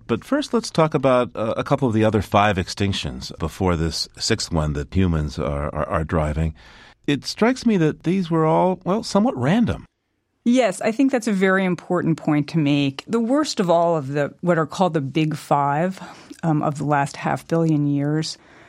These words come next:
Speaker 2: occurred about two hundred fifty million years ago. It's, it's known as the end Permian extinction, and it wiped out something like ninety percent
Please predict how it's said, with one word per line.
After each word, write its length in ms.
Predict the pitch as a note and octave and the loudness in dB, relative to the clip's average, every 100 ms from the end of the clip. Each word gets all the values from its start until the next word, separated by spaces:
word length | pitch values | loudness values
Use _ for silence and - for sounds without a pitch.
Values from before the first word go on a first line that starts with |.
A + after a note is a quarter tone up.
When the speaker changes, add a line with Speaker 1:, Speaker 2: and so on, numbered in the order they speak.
| - _ - | -20 _ -4
Speaker 2:
occurred 320 | F#3+ - A#3+ | -2 0 0
about 260 | G#3 F3 - | 2 0 0
two 200 | - G3+ | 0 2
hundred 260 | F#3+ F3+ | 2 0
fifty 400 | E3 - D3 - | -2 -4 -6 0
million 400 | D3+ C#3+ C#3+ C#3 | 0 2 2 2
years 200 | C#3 C#3+ | 2 0
ago. 240 | D3 C#3 C#3 | 0 0 0
It's, 180 | C3+ - | -4 -8
it's 240 | D3 - | -10 -2
known 200 | D#3+ D#3 | 0 2
as 100 | C#3+ | 0
the 160 | C#3+ D3+ | -2 0
end 240 | D#3+ D#3+ | 0 0
Permian 480 | - D#3 D#3 D3 C3+ | -2 0 2 0 0
extinction, 680 | C3 - C#3 C3+ D3 C#3+ C#3 | -4 -4 -4 -2 0 0 0
and 260 | D#3+ C#3+ C#3+ - - - _ | -2 -2 -2 -6 -20 -20 _
it 220 | - G3+ G3+ | -4 -2 0
wiped 240 | C4 C4+ | -4 0
out 160 | G3+ - | -2 0
something 280 | G3 F3+ | 0 2
like 220 | D#3 C#3+ - | 2 0 -2
ninety 680 | D3+ D3 D3 D3+ D3+ D3 | -2 0 0 0 0 -2
percent 680 | D3 - D3 - C#3 C#3 C3+ | -4 -6 -6 -2 0 0 -2